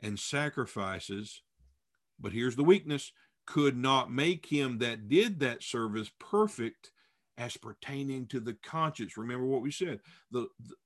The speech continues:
the transition from the first to the second was not to constrain actions, but to finally come and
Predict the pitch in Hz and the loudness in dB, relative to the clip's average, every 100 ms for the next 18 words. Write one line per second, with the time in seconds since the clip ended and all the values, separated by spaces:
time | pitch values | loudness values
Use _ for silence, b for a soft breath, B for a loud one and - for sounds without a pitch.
0 | - _ _ _ 123 110 - 131 120 107 | -20 _ _ _ -10 -10 -6 -4 -4 -4
1 | 135 214 - 170 127 131 117 107 - 131 | 0 0 0 -2 -4 -8 -6 -6 0 0
2 | 131 - 110 107 - 196 - 135 B B | 0 -2 -6 -8 -6 -4 -4 -6 B B
3 | - 127 127 185 185 156 127 - - 131 | -6 -2 0 -2 -4 -8 -8 -10 -4 -2
4 | 123 113 160 196 160 - 110 98 104 - | -2 -2 0 0 -2 -8 -6 -6 -8 -14
5 | b b 131 123 123 - 131 131 123 117 | b b -4 -4 -6 -4 -2 0 -2 -6
6 | - 123 117 110 101 - _ _ _ _ | -6 -4 -4 -4 -6 -12 _ _ _ _
7 | - 120 110 107 104 | -8 -4 -2 -2 -4